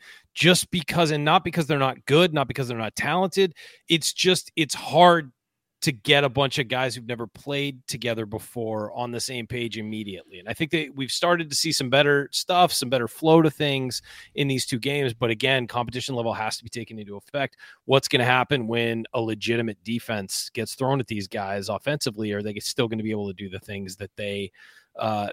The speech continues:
that they're trying to do? So it'll be very interesting. Um, I have said, I think that this team,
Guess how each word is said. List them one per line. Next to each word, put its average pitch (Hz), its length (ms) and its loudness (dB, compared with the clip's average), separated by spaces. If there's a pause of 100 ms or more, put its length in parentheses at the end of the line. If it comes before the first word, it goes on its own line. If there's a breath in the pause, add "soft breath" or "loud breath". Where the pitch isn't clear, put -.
that 113 160 -2
they're 123 160 -2
trying 104 320 -4
to 95 100 -14
do? 92 360 -4
So 120 400 4
it'll 147 160 10
be 131 160 2
very 139 360 4
interesting. 120 680 -2
Um, 110 380 -6
I 120 140 4
have 120 260 2
said, 131 180 0
I 120 80 2
think 117 240 -2
that 110 200 -2 (180)
this 120 240 0
team, 120 520 2